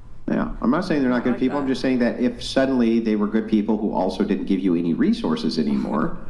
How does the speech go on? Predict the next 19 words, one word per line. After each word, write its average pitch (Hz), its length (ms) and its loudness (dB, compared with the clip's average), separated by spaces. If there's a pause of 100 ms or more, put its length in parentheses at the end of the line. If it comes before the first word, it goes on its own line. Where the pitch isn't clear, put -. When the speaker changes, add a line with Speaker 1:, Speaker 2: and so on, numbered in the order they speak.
Speaker 2:
<laughs> - 240 -8
Speaker 1:
that 165 340 2
perhaps 180 680 0
Speaker 2:
Still - 120 -6
be 131 80 2
Speaker 1:
you 131 60 4
Speaker 2:
good 143 60 2
Speaker 1:
would 160 100 -2
stop 156 240 2
Speaker 2:
people. - 100 -8
Speaker 1:
sleeping 262 380 2
with 82 160 -2
these 82 240 0
good 85 240 2
people. 73 340 -2
That's 196 240 0
all 139 140 2
I'm 123 100 -2
saying. - 240 -4